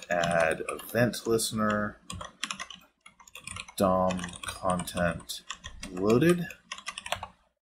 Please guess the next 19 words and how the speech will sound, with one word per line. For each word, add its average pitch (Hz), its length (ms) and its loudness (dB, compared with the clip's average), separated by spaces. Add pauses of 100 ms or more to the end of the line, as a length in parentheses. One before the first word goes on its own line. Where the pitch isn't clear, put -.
(240)
And 80 120 -16
that's 87 300 2
going 80 420 0
to - 220 -4 (200)
be, 64 720 4 (2750)
we'll 92 240 8
look 104 260 6
for - 240 6
an 87 100 4
element 95 540 4 (100)
with 90 240 4
an 87 80 0
I 80 120 4
D 87 200 6
of 76 240 4
boards. 90 540 6 (260)
So - 180 -4 (120)
document 82 1300 -4 (1700)
dot - 180 -4